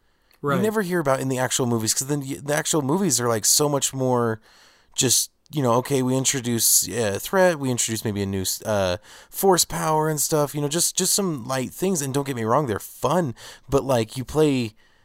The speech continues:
Speaker 2: the games, you read the books, you do that stuff, and it's like, there's so much more Star Wars than what you've been led to believe. You start doing that stuff, and you're like, "Holy crap, there is so much going on about, like, how sabers are built and how,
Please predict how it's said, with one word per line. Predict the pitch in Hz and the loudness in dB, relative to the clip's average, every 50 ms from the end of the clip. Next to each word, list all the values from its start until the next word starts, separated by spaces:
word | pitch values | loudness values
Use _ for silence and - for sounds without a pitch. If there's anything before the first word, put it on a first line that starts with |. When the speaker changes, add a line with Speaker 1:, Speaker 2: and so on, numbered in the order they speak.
| _ _ _ - | _ _ _ -6
Speaker 2:
the | 131 123 104 101 _ _ - - | -4 -4 -4 -6 _ _ -4 0
games, | 139 139 135 131 131 135 127 117 | 2 2 2 2 2 2 0 0
you | 120 120 | 0 0
read | 120 131 127 110 | 0 -2 0 -2
the | 113 | -2
books, | 98 104 127 123 - - 135 | 0 0 0 0 2 0 -2
you | 120 113 | 0 0
do | 127 127 | -2 -2
that | 131 131 - - | -2 -2 0 0
stuff, | - - 127 117 - - | 0 0 0 -2 -2 -4
and | 113 110 | -6 -6
it's | 107 - - 139 | -4 -4 -2 -2
like, | 120 104 92 - - - - - - - - - _ - | -2 -4 -4 -8 -12 -20 -20 -20 -20 -20 -20 -20 _ -6
there's | 104 120 131 127 113 92 - | -4 -2 -2 0 0 0 2
so | - - - - 98 104 110 110 110 107 104 | 2 2 2 2 2 0 0 0 0 0 -2
much | 98 98 92 - - 107 | -2 -2 -4 -4 -6 -6
more | 101 101 104 101 98 95 | -4 -4 -2 -2 -2 -2
Star | - - 113 110 110 110 107 | -2 -2 0 0 0 0 -2
Wars | 104 101 101 98 98 98 101 | -2 -4 -4 -4 -4 -4 -4
than | - 110 101 101 98 101 | -4 -4 -2 -2 -2 -2
what | 104 107 95 - - 107 | -2 -2 -2 -4 -8 -10
you've | 107 104 101 95 | -8 -8 -8 -6
been | 95 107 98 95 | -6 -6 -4 -4
led | 98 104 107 92 - | -4 -4 -4 -2 -4
to | - 101 | -4 -4
believe. | 95 95 104 120 117 104 92 92 95 98 | -4 -4 -4 -4 -4 -6 -8 -10 -12 -10
You | 101 113 120 | -8 -4 -2
start | 117 - 139 123 98 107 | 0 0 0 0 -2 -4
doing | 107 113 107 98 | -4 -4 -2 -2
that | 104 120 113 | -2 -2 -2
stuff, | - - 110 98 | -2 -4 -4 -6
and | 101 | -6
you're | 101 101 | -8 -8
like, | 95 95 - | -8 -8 -10
"Holy | - - 131 139 135 127 117 110 107 104 101 95 - - | -6 -6 -4 -2 -2 -4 -4 -6 -6 -8 -8 -10 -12 -14
crap, | - - - 147 123 131 139 - - - - - _ _ _ | -16 -10 -8 -6 -4 -4 -6 -8 -12 -20 -20 -20 _ _ _
there | - - 120 131 131 | -6 -4 -4 -2 -2
is | 117 104 98 - - - - - _ - - - - - _ - | -2 -2 0 2 2 2 2 0 _ -18 -20 -20 -20 -20 _ -4
so | - - - - 185 190 175 | 0 0 2 4 4 4 4
much | 165 156 143 131 - - | 4 4 2 0 0 0
going | 151 143 135 135 127 135 | 0 0 0 0 -2 0
on | 143 143 135 127 | 0 0 0 0
about, | 113 113 104 95 - - | -2 -2 -4 -4 -4 -4
like, | 104 98 - - | -6 -6 -6 -6
how | - 101 98 | -6 -4 -2
sabers | - - 165 180 185 147 135 117 110 | 0 0 0 0 0 -2 -4 -4 -4
are | 113 | -4
built | 98 107 104 92 - | -4 -6 -8 -6 -8
and | 104 101 90 | -10 -10 -6
how, | 95 107 110 110 101 | -4 -4 -2 -2 -4